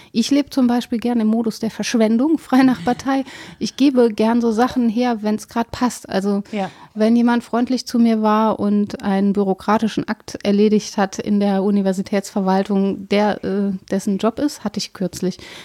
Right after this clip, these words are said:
Speaker 1: dann bringe ich einen Strauß Blumen mit. So. Und die arme Frau, total überfordert, dachte, dass ich sie quasi erpresse oder besteche oder sonst
Speaker 2: Oh nein.
Speaker 1: irgendwas.
Speaker 2: Ja.
Speaker 1: Total unangenehm. „Sie müssen
Speaker 2: Ja.
Speaker 1: das doch nicht, das ist doch mein Job.“ Und dann hab ich gesagt, „Ja, ja, das weiß ich. Ich weiß auch, dass Sie den machen würden ohne die Blumen.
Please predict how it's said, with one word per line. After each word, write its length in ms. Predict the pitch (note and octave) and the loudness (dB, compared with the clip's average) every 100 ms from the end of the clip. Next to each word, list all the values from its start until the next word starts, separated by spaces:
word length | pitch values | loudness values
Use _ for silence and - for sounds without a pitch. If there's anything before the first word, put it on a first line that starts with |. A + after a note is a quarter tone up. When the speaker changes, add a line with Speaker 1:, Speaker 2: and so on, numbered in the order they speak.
| - | -2
Speaker 1:
dann 160 | G#3+ A3+ | 2 4
bringe 260 | D4 D4+ | 4 4
ich 120 | B3+ | 2
einen 180 | B3+ B3 | 4 2
Strauß 300 | - F#3+ F#3 | 2 -2 -2
Blumen 260 | - F3 - | -4 -6 -6
mit. 180 | F#3+ - | -8 -8
So. 120 | F#3+ | -8
Und 340 | - G#3+ G#3+ | -4 -2 0
die 140 | A3+ A3 | 0 0
arme 200 | A#3 B3+ | 0 0
Frau, 240 | - G#3+ | 0 0
total 360 | B3 G#3 A3 A#3 | 0 -2 -2 0
überfordert, 520 | G3 - A3 D4 D#4 | -2 0 0 0 0
dachte, 220 | A#3+ - | -2 0
dass 160 | A3 G#3+ | 0 -2
ich 140 | A#3 | -4
sie 160 | - A#3 | -2 -2
quasi 380 | A3+ A3 G#3+ G#3 | -2 -2 0 0
erpresse 500 | G#3 - G#3+ - E3+ | -2 0 0 0 -2
oder 260 | - G#3+ G3+ | 0 2 2
besteche 520 | G3+ - A#3 - E3 | 2 0 -2 0 -4
oder 180 | F3+ G3 | 0 0
sonst 220 | G3+ A3 | 2 0
Speaker 2:
Oh 40 | F3 | 0
nein. 80 | |
Speaker 1:
irgendwas. 340 | F3 - E3+ A#3 - - - | 2 2 0 -2 -10 -16 -10
Speaker 2:
Ja. 120 | G#3 | -4
Speaker 1:
Total 300 | G#3+ B3 B3 | 0 2 4
unangenehm. 460 | D4 E4 G3 F3+ F#3+ | 4 4 4 2 4
„Sie 100 | C4 | 6
müssen 260 | D4 D#4 | 6 6
Speaker 2:
Ja. 60 | F4+ | 4
Speaker 1:
das 100 | F4 | 4
doch 140 | E4 D#4 | 2 4
nicht, 180 | D4+ D4 | 2 2
das 80 | |
ist 160 | D4 - | -4 -4
doch 80 | C4 | -2
mein 160 | B3 | -2
Job.“ 200 | A#3 F#3 - | 0 -2 0
Und 60 | |
dann 20 | A3 | -4
hab 40 | |
ich 40 | - | -4
gesagt, 200 | G#3+ - | -8 -4
„Ja, 100 | A#3+ | 0
ja, 500 | B3 C#4+ A#3+ - F#3 | 0 2 0 -2 -6
das 360 | G3+ G#3 G3+ | -4 -4 -2
weiß 260 | A#3 D4+ - | 0 0 -2
ich. 180 | G#3 - | -8 -10
Ich 120 | - | -6
weiß 220 | A#3+ B3+ | -6 -4
auch, 80 | A#3 | -8
dass 160 | A3+ - | -8 -6
Sie 60 | |
den 160 | G#3 G#3+ | -4 -2
machen 300 | B3 B3 G#3 | -2 -2 0
würden 180 | G#3+ G#3+ | 0 0
ohne 200 | B3+ A3 | 0 0
die 100 | G3 | 2
Blumen. 420 | C4 E4+ B3+ E4 | 4 4 4 0